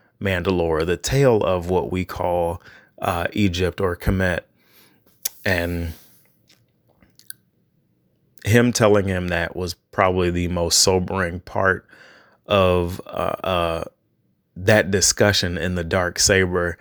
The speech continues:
knowing that Din Djarin and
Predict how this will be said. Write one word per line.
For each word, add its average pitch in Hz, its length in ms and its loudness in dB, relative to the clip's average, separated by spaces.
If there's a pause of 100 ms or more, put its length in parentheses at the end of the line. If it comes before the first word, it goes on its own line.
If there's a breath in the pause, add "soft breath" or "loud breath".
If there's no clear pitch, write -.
(340 loud breath)
knowing 104 580 2
that 90 360 -2 (360 loud breath)
Din 107 320 4
Djarin 101 760 2 (180)
and 87 480 -2